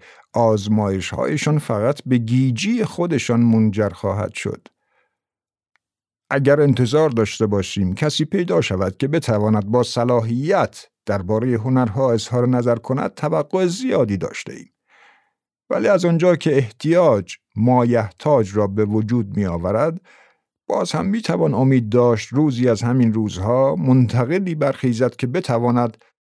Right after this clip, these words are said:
بر جای سنت بوو و متیو آرنولد تکیه بزند.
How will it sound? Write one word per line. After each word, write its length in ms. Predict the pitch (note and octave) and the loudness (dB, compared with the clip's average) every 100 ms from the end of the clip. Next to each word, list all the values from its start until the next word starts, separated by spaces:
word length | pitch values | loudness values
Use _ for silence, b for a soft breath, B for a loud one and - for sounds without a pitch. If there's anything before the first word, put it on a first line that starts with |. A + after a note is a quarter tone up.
| - | -4
بر 160 | G#2+ G#2 | -2 -2
جای 420 | G2 C3+ C#3 B2+ | 0 2 4 0
سنت 400 | - A2+ G#2 G2 | -2 -2 -2 -2
بوو 580 | G#2+ G2+ A2+ D3 D3 A#2+ | -2 0 2 2 4 2
و 220 | A2 G#2 | 2 2
متیو 460 | G#2 G#2 - G#2 | 2 0 -2 -2
آرنولد 560 | F#2 G2 G2+ A#2+ C3+ A2+ | 0 0 0 2 0 -2
تکیه 380 | - F#2+ - G2+ | -6 -8 -6 -6
بزند. 420 | C2+ D2 D#2 - | -6 -8 -10 -12